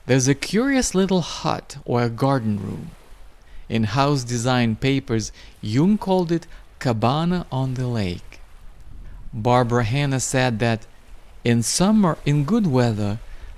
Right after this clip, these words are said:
Jung liked to analyze in the garden room directly on the lake. I approached the garden room and looked through the dusty windows covered with cobwebs.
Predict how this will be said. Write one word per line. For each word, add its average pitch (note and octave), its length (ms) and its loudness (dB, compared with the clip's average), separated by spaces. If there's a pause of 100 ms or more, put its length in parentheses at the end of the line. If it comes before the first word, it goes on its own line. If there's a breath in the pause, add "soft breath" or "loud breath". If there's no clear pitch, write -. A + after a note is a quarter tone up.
(140)
Jung G3 400 6
liked G3+ 460 0
to - 220 0
analyze B2+ 720 2
in G3 240 2
the D#3+ 80 0
garden D3+ 440 0
room D3+ 400 0
directly B2+ 640 -2
on A#2+ 280 -2
the C#3 100 -2
lake. B2 460 -4 (1300)
I A#2 100 2
approached D#3 680 2
the A#2 220 -2
garden A2 360 2
room A2+ 340 2
and A2 160 0
looked B2 420 -2
through A#2 280 -6
the G2+ 100 -2
dusty A#2 420 -4
windows G#2+ 600 0
covered A#2 460 -2
with A2 260 -6
cobwebs. G2+ 840 -6